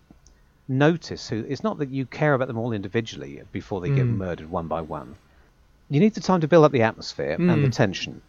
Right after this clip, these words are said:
Speaker 1: so you
Speaker 2: Yeah.
Speaker 1: can't come straight in and start and, and it's one thing you can't cheat. There are lots
Speaker 2: Mm.
Speaker 1: of things that, that you can cheat in the forty-five minute Doctor Who. You can, you can cut out episodes two and three, <laughs> so
Speaker 2: Mm.
Speaker 1: that, <laughs> so that the first half of your story is all, is all the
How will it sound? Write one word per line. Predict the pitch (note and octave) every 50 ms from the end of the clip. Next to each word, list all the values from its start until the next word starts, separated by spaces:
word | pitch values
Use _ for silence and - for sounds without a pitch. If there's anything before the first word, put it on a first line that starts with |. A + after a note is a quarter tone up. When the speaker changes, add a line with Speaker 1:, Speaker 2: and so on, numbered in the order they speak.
| - _ -
Speaker 1:
so | - -
you | C3 A#2
Speaker 2:
Yeah. | C#3 C#3
Speaker 1:
can't | C3+ C3+ - -
come | - D3+ D3
straight | - - - - E3 D3+ D3 C#3 - -
in | E2 C2+ C2 D2 - -
and | G2 G2 G2 F#2
start | - - - - - D3 A#2+ A2 G2 E2+ - -
and, | B2 A2 G#2 G2 A#2+ - - F3 C#3+ - _ _ _ _ _ _ -
and | C3+ A#2 A#2+ - - _ _ - _ _ _ _ _ _ _ - - -
it's | D3+ E3
one | F#3 F#3
thing | E3 F#3
you | E3 D3
can't | - D3+ C3+ A#2 G#2+
cheat. | - - - D#2 C2+ - - - - -
There | D#3+ D3+
are | D3+
lots | F#3 G#3 - D3
Speaker 2:
Mm. | C#3
Speaker 1:
of | C3+ B2 A#2 A2+ G#2 - -
things | - A#2 G2 G2 F#2+ G#2+
that, | G2+ G2+
that | B2+ - -
you | B2+ A2+ A2
can | G#2 - A#2 G#2
cheat | - - B2+ F2+ D#2 - -
in | - G2
the | F#2+ F#2+
forty-five | - B2 G#2 E2+ A#2 - - G2+ F#2+
minute | F#2 - A2+ -
Doctor | F#2+ D#2+ - - G#2 F#2+
Who. | - G2+ D#2 - - - - - - - - - _ _ _ -
You | C#3 B2 A2+ A2
can, | - - C3 A2 G2+ G2+ G2+ G2 - _ _ _ _ _ _ _ _ _ -
you | - G#2+
can | A#2 A#2
cut | - E3 D3 -
out | B2+ G#2+
episodes | G#2+ - - G2+ - -
two | - B2+ G#2
and | G2+ F#2 E2+ -
three, | - - G#2 E2 - - D#2 D#2 - - E3 - -
<laughs> | - - - - - -
so | - - C#3
Speaker 2:
Mm. | D3 B2 G#2+ A2 A#2 - _ -
Speaker 1:
that, | A#3+ - - E3 - - - -
<laughs> |
so | - G#2+ G2
that | - A2+
the | A2 G#2+
first | - - C#3+ B2+ A2+ -
half | B2 G#2 G2+
of |
your | G#2+ G2+
story | - - A#2 G#2+ G2 G2
is | G2+ G2+
all, | B2+ C3 A#2 G#2+ A2 A#2+ -
is | - G#2+ A2
all | A2 G2+ G2+
the | F#2+ F#2 F2+ F#2